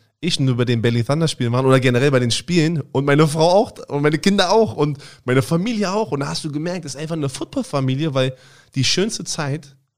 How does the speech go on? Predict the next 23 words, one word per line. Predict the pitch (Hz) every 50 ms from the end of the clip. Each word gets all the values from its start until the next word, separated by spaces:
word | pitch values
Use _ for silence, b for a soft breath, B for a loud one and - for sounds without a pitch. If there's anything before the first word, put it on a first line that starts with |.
| _ _ _
beim, | - 110 107 104
in | 131 120
meiner | 113 110 123 131 139 131
Familie | - - 127 120 127 156 160 135 117 104
war | 110 110 -
immer, | 139 151 156 143 139 143 160 180 180 -
wenn | 107 107 113 123
die | 120
mich | 117 113 -
besucht | - 117 107 101 117 151 156 - - -
haben | 123 120 120 131 147
und | - - 107 107
wir | 110
sind, | 101 113 123 113 - -
die | 113 107 104
sind | 107 120 95
im | 107 110 101 101
Stadion | - - 113 123 135 135 123
gekommen | 110 107 - - 117 117 120 113
und |
haben | 110 110
mir | 107 101
zugeguckt. | - - 113 110 107 - 92 85 - _